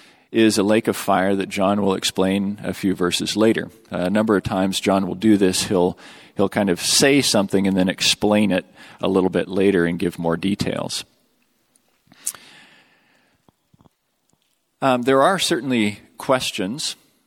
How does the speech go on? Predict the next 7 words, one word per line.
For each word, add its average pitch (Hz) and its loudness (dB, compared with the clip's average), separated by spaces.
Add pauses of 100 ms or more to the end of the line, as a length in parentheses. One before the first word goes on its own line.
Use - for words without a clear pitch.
(240)
um, 98 -2
about 101 0
who 131 4
these 107 4
martyrs 101 2
refer 90 -2
to, 85 -4